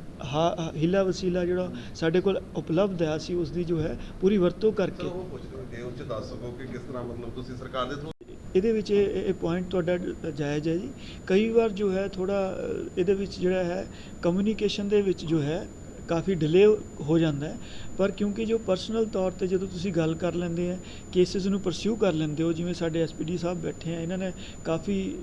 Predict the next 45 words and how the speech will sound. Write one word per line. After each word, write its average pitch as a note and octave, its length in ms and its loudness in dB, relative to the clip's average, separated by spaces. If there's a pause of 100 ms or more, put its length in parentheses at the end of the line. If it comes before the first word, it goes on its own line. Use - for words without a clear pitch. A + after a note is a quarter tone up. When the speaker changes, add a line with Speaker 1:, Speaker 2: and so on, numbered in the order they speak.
Speaker 1:
ਆਪਣੇ F3 340 -2
ਤੌਰ E3 240 2
'ਤੇ - 160 -2
ਕੇਸਿਸ E3 380 -2
ਨੂੰ E3 200 0
ਜੋ D3+ 160 2
ਹੈ D3 60 0
ਐਕਸਪੀਡਾਈਟ E3+ 580 0
ਕਰਵਾਇਆ D3+ 320 0
ਹੈ - 160 -6 (360)
ਤੇ E3+ 60 0
ਮੈਂ E3 200 2
ਵੀ G3+ 100 2
ਇੱਕ - 120 -4
ਦੋ F3 140 4
ਵਾਰ E3+ 160 2
ਗੱਲ D3+ 240 0
ਕੀਤੀ E3+ 340 -2
ਹੈ G3 40 4
ਜਿੱਥੇ F3+ 240 -2
ਕੋਈ F3+ 120 2
ਪ੍ਰੋਬਲਮ D3 440 -2
ਆਈ C#3+ 200 -6
ਹੈ। - 60 -6
ਤਾਂ - 140 -4
ਇਸ F#3+ 120 -2
ਤਰੀਕੇ G#3 280 -2
ਨਾਲ G3+ 140 2
ਅਸੀਂ G#3 280 -4
ਇਹਨਾਂ A3+ 200 2
ਕੇਸਿਸ G#3 440 2
ਨੂੰ E3+ 180 0 (440)
ਬੜਾ G3+ 400 4 (280)
ਥੋੜ੍ਹੇ A#3 300 4
ਟਾਈਮ F#3+ 320 4
ਦੇ F3+ 100 4
ਵਿੱਚ F3 200 2
ਐਕਸਪੀਡਾਈਟ F3+ 580 2
ਕਰਾਉਣ E3+ 300 -2
ਦੇ E3 100 0
ਵਿੱਚ E3 240 -2
ਕਾਮਯਾਬ D#3+ 500 -2
ਵੀ G#3+ 120 2
ਹੋਏ E3+ 220 6
ਹਾਂ। C3+ 100 -6